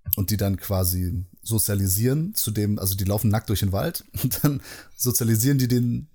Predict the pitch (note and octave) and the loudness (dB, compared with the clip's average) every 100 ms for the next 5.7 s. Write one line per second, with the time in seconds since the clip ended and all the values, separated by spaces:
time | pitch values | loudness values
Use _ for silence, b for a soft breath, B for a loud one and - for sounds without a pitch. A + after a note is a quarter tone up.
0 | A#2 A2 B2 - A#2 A2+ A2 A#2+ A#2+ A2 | -4 0 0 0 0 0 0 0 2 0
1 | - G#2 F#2+ - - A2+ A2+ G#2+ A2 A2 | 0 0 -2 -6 -6 -2 0 0 0 0
2 | G#2 G2 G#2 G2+ G#2 - F#2+ - - G2+ | 0 0 0 -2 -2 -4 -2 -2 -4 -6
3 | G2 - - G#2+ G#2+ G#2 - - A#2 A#2+ | -10 -10 -4 -2 0 -2 -4 -2 0 -2
4 | G2 F#2+ B2+ C3+ F#2+ G2+ F#2 G2+ - B | -2 -2 -2 -4 -4 -2 0 -2 -4 B
5 | B B G#2 - A#2+ D#3 | B B -2 0 0 -2